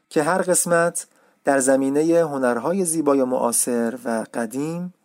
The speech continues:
فعال مایشاء و به اصطلاح متخصص بودند. مثلاً یک قسمت متخصص ساختمان‌های قدیمی دوره قاجاریه بود.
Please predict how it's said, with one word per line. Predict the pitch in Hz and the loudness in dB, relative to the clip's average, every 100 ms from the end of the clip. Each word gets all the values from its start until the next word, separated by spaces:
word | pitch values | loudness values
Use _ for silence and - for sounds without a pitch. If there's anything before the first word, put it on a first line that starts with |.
| _ _ _ _ | _ _ _ _
فعال | - 151 143 160 190 180 | -4 -4 -2 0 2 2
مایشاء | 151 127 117 - 135 117 - _ _ _ | 2 2 0 0 0 0 -4 _ _ _
و | 180 | 0
به | 175 | 2
اصطلاح | 160 - 160 165 147 | 2 2 4 4 2
متخصص | 131 123 131 110 - 117 - | -4 -6 -4 -2 -2 -2 -6
بودند. | - 117 - - - _ _ _ _ _ - | -14 -18 -18 -20 -20 _ _ _ _ _ -2
مثلاً | 151 160 165 185 190 | 2 4 4 4 2
یک | 196 208 - | 2 0 0
قسمت | 139 - 151 170 180 - - _ _ | 0 2 2 2 0 -6 -14 _ _
متخصص | 156 147 143 135 - 180 185 | -4 -4 0 0 2 2 2
ساختمان‌های | - 135 123 - 127 123 120 151 180 170 | 2 2 0 -2 -2 -2 0 0 0 -2
قدیمی | 151 120 113 113 151 | -2 -4 -2 -2 -2
دوره | 143 117 120 143 | -2 -2 0 0
قاجاریه | 139 117 104 110 104 113 | 0 -2 -2 -4 -6 -10
بود. | - - | -12 -20